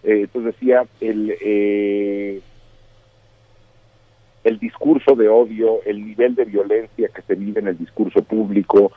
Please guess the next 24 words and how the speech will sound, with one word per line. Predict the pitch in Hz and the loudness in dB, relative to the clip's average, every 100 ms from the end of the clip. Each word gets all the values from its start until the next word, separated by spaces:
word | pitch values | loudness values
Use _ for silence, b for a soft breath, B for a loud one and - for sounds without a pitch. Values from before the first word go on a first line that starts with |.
| B B | B B
como | - 123 131 | -2 0 2
la | 120 | 2
intolerancia, | 107 - 104 104 110 123 120 113 113 113 | 0 2 2 4 4 2 -2 -10 -6 -4
la | 107 98 | -6 -6
falta | 110 107 113 | -6 -6 -4
de | 107 | -6
respeto | 95 90 - 104 - 107 98 _ _ _ _ | -8 -12 -6 -6 -4 -8 -8 _ _ _ _
a, | 90 95 | -12 -12
por, | 90 - 101 - | -4 4 4 4
por | - 98 | 2 2
las | 95 113 110 | 4 2 0
y | 101 | -6
los | 101 101 | -6 -4
otros, | 110 104 - 101 95 92 _ - | 0 -2 -4 -8 -8 -8 _ -10
el | 95 | -8
respeto | 92 95 - 110 110 | -8 -2 2 2 2
a | |
la, | 98 92 | -2 -2
eh, | 95 | -2
la | 92 | 0
falta | - 117 104 117 | 2 2 2 0
de | 98 95 95 90 - | 0 -2 -4 -8 -6
preocupación | 107 - - - - 107 110 113 110 - | -4 -4 -8 -12 -8 0 0 0 -6 0
por, | 98 95 | 4 4